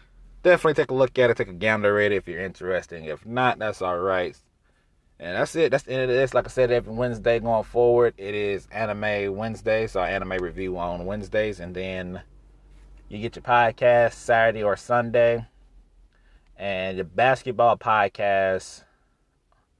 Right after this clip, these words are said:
uh, I don't know.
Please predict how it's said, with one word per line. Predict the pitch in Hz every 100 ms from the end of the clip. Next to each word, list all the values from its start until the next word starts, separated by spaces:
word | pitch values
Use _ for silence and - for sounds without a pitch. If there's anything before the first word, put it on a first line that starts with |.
| _ _ _ _ _ _ _ _ -
uh, | 90 90 90 90 87 80
I |
don't | 107 117 92 95
know. | 95 71 58 -